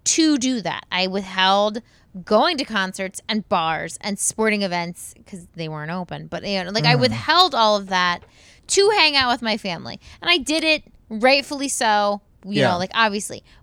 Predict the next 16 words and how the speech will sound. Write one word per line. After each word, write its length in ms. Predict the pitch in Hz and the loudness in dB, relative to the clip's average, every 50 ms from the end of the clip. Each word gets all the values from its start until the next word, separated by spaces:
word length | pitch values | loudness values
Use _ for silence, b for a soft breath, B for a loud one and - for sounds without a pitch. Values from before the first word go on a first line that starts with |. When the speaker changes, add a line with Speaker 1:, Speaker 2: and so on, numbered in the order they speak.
| _ - | _ -12
Speaker 1:
But 680 | 190 185 175 - - 294 320 330 294 202 160 - - _ _ _ _ _ _ _ _ _ - 185 175 | -12 -12 -2 2 4 6 6 6 4 2 0 -2 -6 _ _ _ _ _ _ _ _ _ -14 -10 -2
given 380 | - 247 277 - 330 359 339 | 0 2 2 4 2 0 0
the 120 | 311 302 - - | -2 -4 -2 0
option 680 | 233 220 233 247 - - - 285 269 262 262 262 262 - - | 2 2 2 2 0 -4 -6 -4 -4 -4 -6 -6 -8 -6 -2
of 460 | 233 226 208 196 190 190 180 185 175 | 0 2 4 4 4 2 0 -4 -4
getting 260 | - 208 202 208 214 220 | 0 0 2 2 2 0
this 160 | 220 202 - | -2 -4 -2
vaccine 500 | - 202 190 190 - - 196 190 190 190 | -2 -2 -2 -2 -4 -8 -6 -6 -6 -6
and 180 | 190 - 208 202 | -6 -4 -4 -2
then 140 | 190 190 196 | -2 -4 -2
going 300 | - 196 202 196 196 196 | -2 -2 0 0 0 -2
doing 260 | 196 196 185 180 175 | -2 -2 -2 -2 -2
all 160 | 170 156 165 | -4 -2 0
that 220 | 180 190 214 233 | 0 0 0 0
other 220 | - 247 247 269 277 | 0 -2 -2 -2 -4
stuff, 320 | 269 - 349 359 392 - | -2 -2 -2 -2 -2 -4